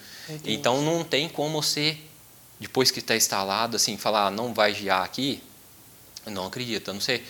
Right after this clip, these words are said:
Speaker 2: uma coisa também, alguém que tenha ri-, irrigação e ligar a irrigação,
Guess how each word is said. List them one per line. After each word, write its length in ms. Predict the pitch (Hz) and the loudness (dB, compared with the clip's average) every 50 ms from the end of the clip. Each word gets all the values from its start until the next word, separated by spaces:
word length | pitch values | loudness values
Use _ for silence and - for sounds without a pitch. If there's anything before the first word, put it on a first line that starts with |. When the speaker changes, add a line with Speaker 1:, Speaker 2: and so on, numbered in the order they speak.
| - - - - - - - | -16 -18 -20 -20 -20 -12 -4
Speaker 2:
uma 180 | 123 131 120 | -2 -2 -2
coisa 280 | - - 117 113 107 110 | 0 0 0 0 0 0
também, 420 | - 117 110 113 120 143 165 - | 0 0 0 0 0 -2 -2 -2
alguém 360 | - - 156 156 139 139 135 | -4 -4 -2 0 2 0 0
que 60 | 131 - | 0 -2
tenha 240 | - 120 117 110 | -2 -2 0 0
ri-, 200 | 104 104 110 104 - | -2 -4 -8 -8 -4
irrigação 760 | 113 113 107 120 110 113 117 104 92 - - 110 90 87 92 | -4 -4 -2 -2 -2 0 0 2 2 2 0 0 -2 -4 -4
e 40 | |
ligar 300 | 101 101 104 101 107 101 | -4 -4 -2 -2 0 2
a 60 | 107 101 | 2 2
irrigação, 640 | 95 101 101 101 90 85 - - - 143 156 160 | 0 -2 -2 -2 0 0 0 -2 -2 -4 -6 -6